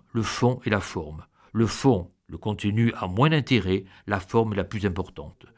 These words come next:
Moins d'importance de l'icographie, plus d'importance pour le style.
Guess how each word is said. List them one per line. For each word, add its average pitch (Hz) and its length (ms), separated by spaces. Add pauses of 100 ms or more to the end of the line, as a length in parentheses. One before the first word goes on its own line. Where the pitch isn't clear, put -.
(260)
Moins 120 200
d'importance 120 680 (300)
de 92 120
l'icographie, 107 800 (240)
plus 127 120
d'importance 98 600
pour 98 160
le 92 60
style. - 400